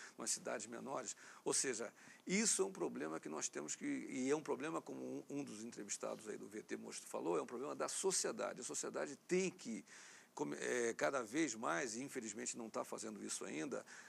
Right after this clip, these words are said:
é, reivindicar por, por, por ter, por termos órgãos ambientais, agências ambientais melhores apare-, aparelhados, com pessoal mais qualificado, com mais técnicos e tudo mais.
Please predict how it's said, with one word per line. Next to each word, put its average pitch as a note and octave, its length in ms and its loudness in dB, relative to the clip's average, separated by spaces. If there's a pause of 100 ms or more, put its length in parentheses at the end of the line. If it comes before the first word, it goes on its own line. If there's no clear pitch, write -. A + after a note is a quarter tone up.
(120)
é, A#2 840 2
reivindicar D3+ 720 4
por, F3 220 -6 (220)
por, D3+ 320 -4
por D#3 140 2
ter, D3 160 -4
por - 180 0
termos D3+ 400 2
órgãos D3+ 300 4
ambientais, B2+ 520 0
agências B2+ 360 2
ambientais A#2 440 0
melhores D3+ 580 2
apare-, G#2+ 400 -2
aparelhados, A2+ 560 2
com B2+ 120 -8
pessoal B2+ 360 0
mais A#2+ 300 0 (220)
qualificado, G#2+ 600 0
com B2 80 -8
mais B2+ 300 0
técnicos A#2 400 0
e - 40 -10
tudo D3+ 180 -4
mais. A#2 260 0